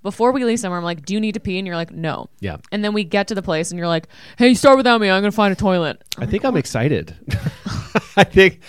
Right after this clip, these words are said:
Speaker 2: when I was getting in there, I'm like, "I think I'm excited to shop at Costco," and it makes me wanna pee. It reminds me of when I saw the Star Wars movies in theaters. I'm like, "I'm, I have to piss." I pissed, like, three times during,
Speaker 1: Yeah.
Speaker 2: like, each movie 'cause I'm like, "I think I'm excited. I think I like to be here."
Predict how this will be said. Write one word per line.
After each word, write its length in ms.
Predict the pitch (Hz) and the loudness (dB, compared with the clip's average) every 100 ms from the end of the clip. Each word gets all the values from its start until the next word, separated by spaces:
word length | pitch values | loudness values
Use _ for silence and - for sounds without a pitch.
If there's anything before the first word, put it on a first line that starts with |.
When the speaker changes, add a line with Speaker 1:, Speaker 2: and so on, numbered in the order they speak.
| - - | -20 -14
Speaker 2:
when 200 | 139 156 | 0 4
I 300 | 196 226 180 | 4 4 2
was 200 | 165 170 | 2 2
getting 280 | 143 151 131 | 4 4 4
in 120 | 127 | 2
there, 140 | 165 185 | 2 2
I'm 60 | 147 | 2
like, 160 | 127 - | 0 -4
"I 60 | |
think 160 | - 170 | -6 -4
I'm 80 | 175 | -6
excited 400 | - 117 117 101 | -4 -2 -2 -4
to 40 | |
shop 260 | 95 92 90 | -6 -6 -8
at 60 | - | -8
Costco," 380 | 92 90 - 80 | -6 -6 -8 -10
and 80 | 82 | -8
it 60 | |
makes 180 | 92 87 | -10 -8
me 60 | 92 | -8
wanna 180 | 85 | -8
pee. 260 | 82 87 85 - - | -6 -8 -8 -12 -2
It 80 | 135 | 2
reminds 320 | 156 175 185 | 6 6 4
me 100 | 185 | 4
of 160 | 170 135 | 4 4
when 140 | 143 | 4
I 100 | 135 | 4
saw 440 | 127 - 123 123 117 | 2 2 2 2 0
the 100 | 113 | -4
Star 240 | 127 117 | -4 -2
Wars 220 | 110 104 | -2 -2
movies 300 | 95 92 92 | -4 -4 -4
in 100 | 87 | -6
theaters. 380 | 90 92 85 82 | -6 -6 -6 -8
I'm 100 | 85 | -8
like, 200 | 85 82 - | -10 -12 -10
"I'm, 380 | 95 98 98 - _ _ | -8 -8 -10 -14 _ _
I 60 | - | -12
have 80 | 90 | -12
to 60 | - | -10
piss." 280 | 92 85 - | -10 -10 -10
I 60 | |
pissed, 220 | 92 101 - | -6 -6 -8
like, 120 | - | -14
three 200 | 92 92 | -12 -10
times 500 | 92 80 71 90 - _ - | -8 -10 -10 -16 -20 _ -10
during, 180 | - 87 | -6 -6
Speaker 1:
Yeah. 60 | 85 | -8
Speaker 2:
like, 120 | 82 | -10
each 180 | 90 - | -12 -10
movie 180 | 82 80 | -10 -10
'cause 120 | - | -12
I'm 80 | 82 | -12
like, 140 | 78 | -12
"I 60 | - | -16
think 160 | 95 80 | -14 -14
I'm 80 | |
excited. 420 | 76 90 80 73 - - _ _ - - _ _ - | -14 -12 -12 -12 -18 -20 _ _ -20 -20 _ _ -10
I 60 | |
think 140 | 85 82 | -8 -8
I 40 | |
like 140 | 82 82 | -8 -8
to 80 | |
be 120 | 82 87 | -8 -6
here." 220 | 82 | -6